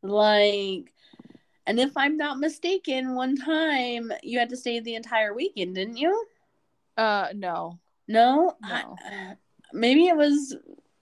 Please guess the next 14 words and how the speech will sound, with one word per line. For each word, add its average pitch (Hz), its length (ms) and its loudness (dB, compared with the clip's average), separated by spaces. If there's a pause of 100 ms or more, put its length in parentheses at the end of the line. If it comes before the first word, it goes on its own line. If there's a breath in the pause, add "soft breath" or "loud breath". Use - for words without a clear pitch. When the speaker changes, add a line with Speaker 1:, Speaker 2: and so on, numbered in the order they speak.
(320)
Speaker 1:
close 240 320 -2
together 180 440 2
or 170 40 -2
something. 180 360 -6
I - 40 0 (160)
Speaker 2:
Like, 226 100 4
Speaker 1:
don't 208 100 0
know. 185 160 -4
Speaker 2:
it, 262 260 6
I, 254 100 -2
like, 254 260 -4
I 247 160 0
definitely 240 720 -6
worked, 214 720 -8